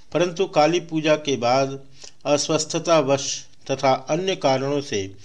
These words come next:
उनका पुनः अल्मोड़ा जाना संभव नहीं हो सका। उन्नीस सौ सोलह ईस्वी, ईस्वी फरवरी तक काशी में ही निवास करने के पश्चात वे प्रयाग होते हुए बेलूर मठ लौट आए।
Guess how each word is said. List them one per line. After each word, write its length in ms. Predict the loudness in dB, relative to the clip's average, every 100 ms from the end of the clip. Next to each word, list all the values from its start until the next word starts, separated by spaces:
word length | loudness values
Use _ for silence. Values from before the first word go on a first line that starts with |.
| -18 -18 -8
उनका 300 | -6 0 4 4
पुनः 340 | 2 -4 -2 -2
अल्मोड़ा 520 | -4 -6 -2 0 2
जाना 300 | 2 -2 -4
संभव 380 | -6 -8 -6 -8
नहीं 280 | -6 -8 -6
हो 100 | -8
सका। 280 | -10 -10 -12 -12 -16 -20 -20 -20 -20 -20 -18 -6
उन्नीस 360 | -2 4 4 4
सौ 100 | -2
सोलह 400 | 0 4 6 4
ईस्वी, 360 | 2 -2 -2 0 -2 -8 -18 -10 -6
ईस्वी 340 | -4 -2 -2 -4
फरवरी 440 | -6 0 2 4
तक 280 | 2 0 -2 -10 -18 -18 -16 0
काशी 360 | 2 2 2 0
में 140 | 2
ही 180 | 2 0
निवास 400 | 0 0 -2 -2
करने 300 | -6 -4 -4
के 160 | -4 -6
पश्चात 680 | -6 -6 -2 0 0 -4 -18 -18 -18 -4
वे 100 | 0 0
प्रयाग 480 | 0 2 4 4
होते 360 | 2 -2 0 -2
हुए 200 | 0 -2
बेलूर 380 | -2 -2 -2 -2
मठ 280 | -4 -6 -6
लौट 240 | -6 -6
आए। 280 | -8 -8